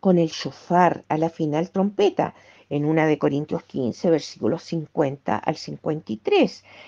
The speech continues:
en fiesta de trompetas, en el día uno de Tishri, en el día desconocidos, en Yom HaKedesh.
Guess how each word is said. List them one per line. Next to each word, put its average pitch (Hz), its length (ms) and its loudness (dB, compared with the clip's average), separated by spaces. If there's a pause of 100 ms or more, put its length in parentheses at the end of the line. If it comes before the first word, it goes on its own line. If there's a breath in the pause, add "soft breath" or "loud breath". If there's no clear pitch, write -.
(120)
en 247 200 6
fiesta 392 480 2
de 349 100 4
trompetas, 311 680 2
en 165 120 2
el 160 160 0
día 202 280 4 (400 loud breath)
uno 302 420 8 (100)
de 247 120 4
Tishri, 294 540 4
en 294 140 10
el 320 140 8
día 349 220 10
desconocidos, 277 1200 6 (760 soft breath)
en 190 420 4
Yom 226 580 4 (340 soft breath)
HaKedesh. - 840 2